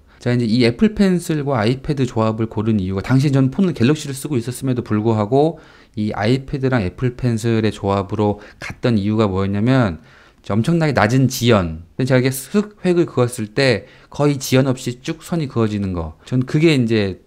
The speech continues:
너무 마음에 들어가지고 아이패드랑 애플 펜슬로 오게 된 거였거든요. 그랬는데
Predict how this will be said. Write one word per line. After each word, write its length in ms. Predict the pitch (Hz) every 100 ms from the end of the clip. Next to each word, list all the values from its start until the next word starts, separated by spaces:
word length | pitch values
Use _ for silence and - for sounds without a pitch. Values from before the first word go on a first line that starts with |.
| _
너무 200 | - 110
마음에 280 | 110 92 104
들어가지고 580 | 101 101 101 90 90 87
아이패드랑 840 | 87 98 - - 104 95 90 87
애플 240 | 87 - 107
펜슬로 420 | 120 107 107 92
오게 120 | 90
된 160 | 85 82
거였거든요. 640 | 85 80 87 98 147 175 - - _
그랬는데 680 | 113 113 113 147 131 87